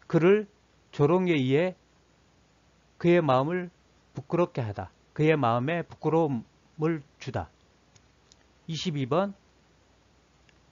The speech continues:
모욕감. 그의 마음에 모욕감을 주다. 왜? 그의 말이 의심돼-, 의심당했기 때문에. 그의 말이 의심되-,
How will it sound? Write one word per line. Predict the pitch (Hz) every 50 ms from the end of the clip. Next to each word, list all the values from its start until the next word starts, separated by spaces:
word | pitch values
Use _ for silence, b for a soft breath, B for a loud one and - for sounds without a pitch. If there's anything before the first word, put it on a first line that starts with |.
| _ _ _ _ _ _ _
모욕감. | - 135 143 147 151 151 - - 131 110 90 82 - _ _ _ _ _ _ _ _ _ _ _ _ _ _ _ _ _ _ _ _ - _ _ _ _ _ _ _ _ _
그의 | - 180 190 190 190 185
마음에 | 175 156 139 143 139 139 143 151 180 202 202 185
모욕감을 | - 135 131 139 160 175 175 - 156 143 131 123 107
주다. | - 113 127 - 90 _ _ _ _ _ _ -
왜? | 135 135 143 123 95 95 -
그의 | - 147 151 165 165
말이 | 156 135 120 113 123 143 185 202 190 _ _ _ _ _
의심돼-, | - 151 135 127 165 160 147 156 156 151 - - _ _ _ _ _ _
의심당했기 | - 165 143 - 170 165 135 123 123 131 139 143 139 _ _ - 151 143
때문에. | - 127 104 98 98 95 90 - _ _ _ _ _ _ _ _ _ _ _ _ _ _
그의 | - 151 147 151
말이 | 151 139 131 131 143 135
의심되-, | 123 117 - 131 131 120 120 120 123